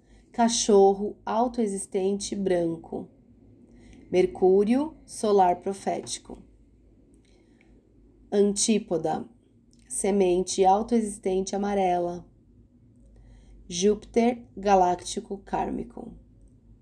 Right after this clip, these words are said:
Oculto, mão planetária azul, Terra,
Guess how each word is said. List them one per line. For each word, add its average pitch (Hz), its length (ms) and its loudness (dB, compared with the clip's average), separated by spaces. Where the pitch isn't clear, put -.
Oculto, 185 960 2
mão 202 480 2
planetária 233 880 2
azul, 175 480 -4
Terra, 175 520 0